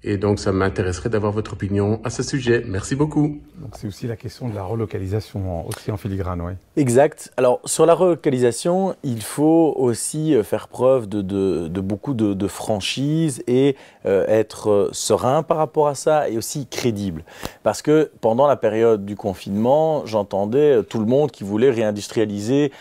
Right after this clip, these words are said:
Speaker 3: un peu partout et relocaliser chez lui un peu toutes les productions. Donc, dans tous les pays d'Europe, par exemple, on nous a expliqué qu'on allait fabriquer des masques, euh, dans le pays. À un moment, il faut être raisonnable. Euh, ce qui s'est passé pendant cette crise,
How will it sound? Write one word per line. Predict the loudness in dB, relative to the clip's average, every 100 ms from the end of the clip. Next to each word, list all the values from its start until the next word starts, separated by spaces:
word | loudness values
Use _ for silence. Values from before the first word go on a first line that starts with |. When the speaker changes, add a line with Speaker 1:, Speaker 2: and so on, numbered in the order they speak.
| -8
Speaker 3:
un | -4
peu | 0 0
partout | 0 -2 -4 -2 2 2
et |
relocaliser | 4 6 6 6 0 -4 -2 -2
chez | -2 -2
lui | 0 2
un | 0
peu | -2 -6
toutes | -4
les | -4
productions. | -2 -2 -4 -6 -6
Donc, | -2
dans | -4
tous | -2 2
les | 2
pays | 4 2
d'Europe, | 2 4 2 2
par | -2
exemple, | 0 0 0 -2 -12 -18 -4
on | 0
nous | 4 4
a |
expliqué | 2 -2 -2 0
qu'on | 0
allait | 0 2
fabriquer | 0 0 -2 0
des | 2
masques, | 2 0 -6 -20 -18 -2
euh, | 2 2
dans | 2 2 2
le | 0
pays. | 0 0 -2 -8
À | -10
un | -6
moment, | -2 -2
il | -2
faut | -8
être |
raisonnable. | -6 -4 0 0 -2 -4 -18 -20 -10 -4
Euh, | -2
ce | -4
qui | -4
s'est | -2
passé | 0 0 0
pendant | -2 -2 -4
cette | -6 -8
crise, | -2 0 0